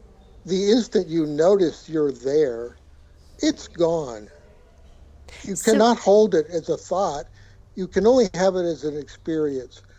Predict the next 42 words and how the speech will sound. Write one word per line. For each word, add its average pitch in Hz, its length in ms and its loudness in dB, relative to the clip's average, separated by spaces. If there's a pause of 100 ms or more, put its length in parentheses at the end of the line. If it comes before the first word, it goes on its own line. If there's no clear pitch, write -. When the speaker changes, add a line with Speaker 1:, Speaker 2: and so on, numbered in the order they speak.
(200)
Speaker 1:
So, 175 380 2 (380)
so 190 180 -4
I 220 100 2
don't 233 260 -2
think 196 180 -6
of 160 120 -8
it 156 120 -4
as 139 200 -12
a 123 60 -20
superior 151 720 -10
state 139 300 -10
of 120 160 -16
being. 127 360 -10 (400)
Speaker 2:
Got 185 240 -4
Speaker 1:
I, - 20 2
Speaker 2:
it. 165 140 -2
Speaker 1:
I 156 100 2
think - 360 -2
of, 160 200 0 (160)
I 170 100 2
think 175 220 0
it 156 100 2
is 143 160 0
just, - 380 -2 (720)
it 190 180 2
should 302 240 2
be 220 140 4
a 185 60 4
normal 240 340 2
state 156 260 -8
of 143 100 -14
being. 139 260 -12
I 180 100 -2
th-, 165 240 -18
but 190 120 0
I 180 120 0
think 208 240 0 (640)
by 170 160 0 (100)
elevating 175 640 2
it 143 120 -10
like 143 320 -12
that, 151 280 -8